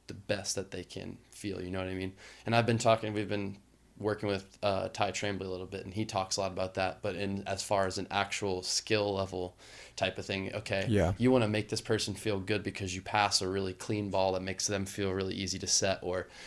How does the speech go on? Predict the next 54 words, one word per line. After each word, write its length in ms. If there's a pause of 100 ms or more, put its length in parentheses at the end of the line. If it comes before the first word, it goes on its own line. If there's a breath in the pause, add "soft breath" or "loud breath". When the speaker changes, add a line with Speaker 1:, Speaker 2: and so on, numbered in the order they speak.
Speaker 1:
you 100
wanna 120
give 160
this 120
person 400
a 60
really 280
good 160
set 220
that 100
they 120
feel 180
like 160
they 100
can 140
just 160
go 140
and 120
do 120
whatever 260
they 140
want 320
with. 220 (460 soft breath)
But 100
that's 140
al-, 120
that's 180
also 300
a 20
mental 360
thing, 200
you 60
know 80
what 80
I 80
mean? 260 (220 soft breath)
You, 160
if 160
you 80
can 180
make 240
somebody 380
feel 260
like 200
they 100
can 160
do 180
anything, 440 (420)
then 160
they 160
can 360
do 160
<laughs> 20
anything. 520